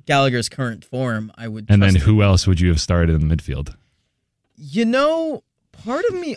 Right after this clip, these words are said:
Speaker 1: almost wants to experiment with Palmer as the ten and then try and get, 'cause I think he did very well in those, in those little pockets of space. And I would wanna see,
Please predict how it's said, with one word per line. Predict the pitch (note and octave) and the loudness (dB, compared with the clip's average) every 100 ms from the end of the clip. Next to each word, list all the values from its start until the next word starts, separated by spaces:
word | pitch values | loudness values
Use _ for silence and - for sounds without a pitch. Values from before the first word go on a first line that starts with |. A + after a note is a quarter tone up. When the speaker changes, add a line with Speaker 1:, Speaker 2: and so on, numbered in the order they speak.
| - | -6
Speaker 1:
almost | E3+ G3 F#3+ D#3+ | -4 -2 -2 -4
wants | D#3+ D#3 | -6 -6
to | - | -8
experiment | D3 - - C#3+ C#3+ C3 | -10 -10 -6 -2 -2 -4
with | C3+ _ | -10 _
Palmer | - B2+ C#3 C#3 C#3 | -12 -8 -6 -6 -6
as | B2+ A#2 | -6 -6
the | A#2 | -8
ten | - A2+ A2+ C3 D#3+ _ _ _ _ | -10 -8 -6 -6 -12 _ _ _ _
and | C#3 | -2
then | C3+ | -2
try | C3 D3+ C#3 | -2 -4 -2
and | D3 | 0
get, | C#3+ - - | -2 -6 -6
'cause | E3 D3 _ - | -6 -6 _ -6
I | D#3+ A#3 | -2 -2
think | D4 A3 | -2 -6
he | - D#3+ | -8 -8
did | C3+ A#2+ | -8 -6
very | C3+ C#3 C3+ | -2 0 0
well | B2 A#2+ A#2 | 0 -2 -4
in | A2+ | -8
those, | A#2 A2+ A2+ _ | -10 -12 -14 _
in | B2+ A#2+ | -14 -10
those | A#2 A#2 | -10 -10
little | A#2+ | -12
pockets | G#2+ A#2+ A2+ A#2 | -14 -14 -16 -16
of | G#2+ | -20
space. | - A#2 C#3+ - - _ _ _ - | -12 -10 -8 -10 -16 _ _ _ -8
And | C#3+ | -2
I | C#3 | 0
would | D3+ C3+ | 0 -2
wanna | C#3+ F3 | -2 -2
see, | F3 - D#3+ D#3 D3+ | -2 -4 -8 -10 -12